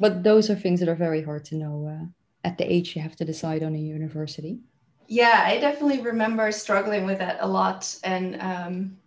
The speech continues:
Speaker 2: I really enjoy being a tutor because I at least hope that I can be somewhat helpful to help students guide in their, uh, decision-making process. I think one thing that I definitely struggled with is kind of thinking of, "Oh, what would I like to do in the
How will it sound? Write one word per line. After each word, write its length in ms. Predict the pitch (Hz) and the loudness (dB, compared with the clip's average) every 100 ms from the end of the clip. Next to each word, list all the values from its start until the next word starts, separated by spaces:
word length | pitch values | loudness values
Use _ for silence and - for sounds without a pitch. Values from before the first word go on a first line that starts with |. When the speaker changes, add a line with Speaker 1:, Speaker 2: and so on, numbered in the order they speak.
| _ - | _ 0
Speaker 2:
I 120 | 208 | 2
really 220 | 226 254 | 2 4
enjoy 280 | 240 214 220 | 4 4 2
being 180 | 220 220 | 2 0
a 80 | 196 | -2
tutor 380 | - 214 208 196 | -4 -2 -2 -2
because 520 | 190 190 190 - - | -4 -4 -6 -8 -10
I 460 | - 185 185 190 - | -6 -4 -6 -8 -10
at 100 | 226 | -6
least 220 | 233 - | -6 -6
hope 280 | 196 190 - | -4 -4 -4
that 160 | 196 | -4
I 60 | 196 | -4
can 180 | 196 190 | -4 -4
be 80 | |
somewhat 320 | 196 214 208 202 | -4 0 0 0
helpful 540 | 202 190 - 190 180 | 0 -2 0 0 0
to 220 | 190 185 | -2 0
help 300 | 190 185 185 | 2 0 -2
students 480 | - - 196 180 175 | -10 -6 -4 -4 -6
guide 320 | 175 175 180 | -2 -2 -2
in 140 | 180 180 | -4 -6
their, 340 | 180 175 180 - - - | -6 -6 -10 -14 -20 -8
uh, 100 | 202 | -6
decision-making 680 | 180 185 180 180 175 175 180 | -6 -6 -6 -4 -6 -6 -8
process. 680 | 180 185 190 - - - - - _ _ - | -6 -4 -4 -6 -12 -12 -18 -20 _ _ 2
I 80 | 208 | 4
think 180 | 247 240 | 6 4
one 240 | 202 208 | 6 4
thing 200 | 202 208 | 4 0
that 220 | 190 180 - | 2 0 2
I 480 | 170 180 185 180 - | 2 2 2 0 2
definitely 340 | 202 202 214 | 2 2 0
struggled 520 | 208 - 196 190 190 185 | -2 -4 0 2 2 0
with 180 | 185 190 | -2 -2
is 140 | 185 | -6
kind 220 | 214 180 | -4 -4
of 100 | 180 | -4
thinking 460 | - - 208 202 190 | -8 -4 -4 0 -2
of, 220 | 185 - | -2 0
"Oh, 180 | 185 196 | 2 2
what 200 | 185 185 | 2 0
would 120 | 208 | 2
I 100 | 196 | 2
like 180 | 190 190 | 4 2
to 100 | - | -2
do 120 | 214 208 | -2 0
in 100 | |
the 60 | 190 | 0